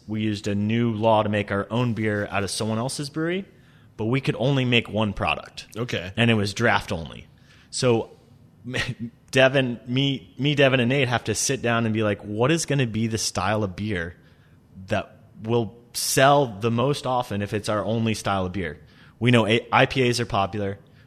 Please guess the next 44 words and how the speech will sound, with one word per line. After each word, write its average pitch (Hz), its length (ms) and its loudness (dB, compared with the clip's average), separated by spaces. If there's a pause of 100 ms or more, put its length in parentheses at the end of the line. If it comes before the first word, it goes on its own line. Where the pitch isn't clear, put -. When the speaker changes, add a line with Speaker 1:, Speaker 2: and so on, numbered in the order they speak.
Speaker 1:
We 123 140 2
know 117 200 8
it's 104 140 2
hot, - 600 0
it's 110 180 -4
hot 120 460 -4
about 101 260 -4
nine 107 320 0
months 104 240 -2
out 101 100 2
of 90 60 -4
the 95 80 -4
year 98 180 -2
here 95 160 -6
in 87 80 -4
Texas. - 500 -10 (480)
So 117 220 -2
maybe 123 400 2
if 120 140 -4
we 113 80 -2
did 113 180 -2
something 107 440 -2
a 95 80 -8
little 101 360 0
lower 95 260 -2
alcohol. 82 540 -6
Speaker 2:
Maybe 170 300 2
stop 135 520 2
right 117 200 6
there, 95 500 4 (140)
um, 95 380 0
and 107 140 0
we'll 104 300 6
come 120 300 2
to 117 180 4
the 107 120 4
beer 107 300 4
that 98 120 0
you 95 100 -2
chose. 95 400 2
But 92 160 -2
let's 113 160 0
set 139 240 2
up - 240 2